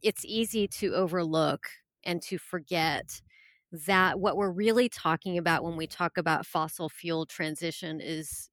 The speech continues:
is incredibly profound,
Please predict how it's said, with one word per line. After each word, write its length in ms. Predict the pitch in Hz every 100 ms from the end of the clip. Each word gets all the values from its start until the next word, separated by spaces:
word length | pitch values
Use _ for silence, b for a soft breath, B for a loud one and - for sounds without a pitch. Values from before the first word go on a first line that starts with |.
| -
is 320 | 202 202 156 _ _ _ _ _
incredibly 680 | 196 190 - 196 190 196 180
profound, 840 | - 185 160 - 160 160 151 -